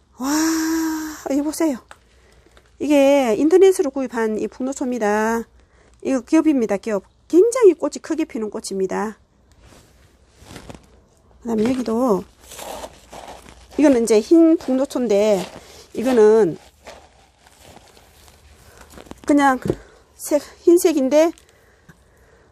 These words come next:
어, 이거를 이제, 이제 볼게요.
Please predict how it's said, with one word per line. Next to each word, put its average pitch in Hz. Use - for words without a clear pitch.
어, 208
이거를 220
이제, 196
이제 196
볼게요. 220